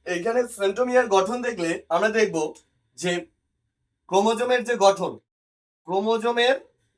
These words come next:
ক্রোমোজোমের গঠন আমরা দেখলে দেখব কি হচ্ছে, আমরা সেন্ট্রোমিয়ার ক্রোমোজোম অনুসারে চার ভাগে ভাগ করেছিলাম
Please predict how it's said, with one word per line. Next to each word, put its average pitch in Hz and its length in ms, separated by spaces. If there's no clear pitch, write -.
ক্রোমোজোমের 214 760
গঠন 185 440
আমরা 226 240
দেখলে 214 300
দেখব 160 440
কি 196 100
হচ্ছে, 240 380
আমরা 208 240
সেন্ট্রোমিয়ার 233 520
ক্রোমোজোম 226 440
অনুসারে 233 400
চার 202 220
ভাগে 220 160
ভাগ 220 180
করেছিলাম 240 640